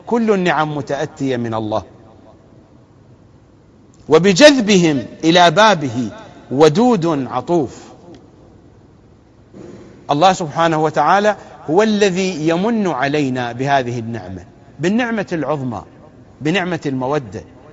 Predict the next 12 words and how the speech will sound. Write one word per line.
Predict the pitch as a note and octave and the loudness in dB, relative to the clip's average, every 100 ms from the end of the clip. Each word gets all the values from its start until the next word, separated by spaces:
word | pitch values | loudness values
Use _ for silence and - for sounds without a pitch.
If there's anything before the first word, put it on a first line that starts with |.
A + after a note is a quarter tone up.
| - - - | -20 -20 -8
الحمد | - - E3 D3+ | -8 -6 -6 -4
لله | E3 F#3 F#3 F3 D#3+ | -4 -2 2 2 2
الذي | D#3 D#3+ D#3 D3 | -2 -2 -2 -2
هدانا | D3 E3+ G3+ G3+ F#3+ D#3+ | -2 -2 -2 -2 -4 -4
لهذا، | C3+ A#2 A2+ G2+ F#2+ - - - - - - - _ | -4 -4 -4 -6 -12 -18 -20 -20 -20 -20 -20 -20 _
لهذا، | A#2 A#2 D#3 D#3 D3+ | -6 0 0 0 -2
لولاية | C#3 C3+ C#3+ E3+ E3 C3 | -2 -2 0 2 0 -4
علي، | C#3 C3+ D#3+ C3+ G2+ F2 - - - - - _ - | -4 -4 -4 -4 -8 -12 -20 -20 -20 -20 -20 _ -10
لمودة | C3 C#3 E3 F3+ D3 - C#3+ | -4 2 2 2 -2 -6 -4
فاطمة | F3 F3+ F3+ D#3 | 0 0 0 0
وآل | D#3 C3+ D3 C3 A2+ | 2 2 2 0 -2
فاطمة. | B2+ A2+ G2 | -6 -8 -10